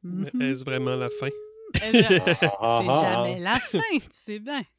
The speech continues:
Speaker 1: Fait comme d'habitude.
Speaker 2: Ben oui.
Speaker 1: Ouais, un petit résumé traduit en français, je suis tellement bon.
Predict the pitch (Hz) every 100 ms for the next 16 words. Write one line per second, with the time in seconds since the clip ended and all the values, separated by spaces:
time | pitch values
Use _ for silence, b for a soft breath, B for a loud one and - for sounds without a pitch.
0 | - 135 - _ _ _ _ _ _ _
1 | _ _ _ _ _ - - 143 127 127
2 | 143 165 170 - _ - 175 180 214 220
3 | 214 170 135 143 160 139 - 135 131 131
4 | 151 147 135 127 143 - 135 123 147 160
5 | 151 131 131 127 120 139 160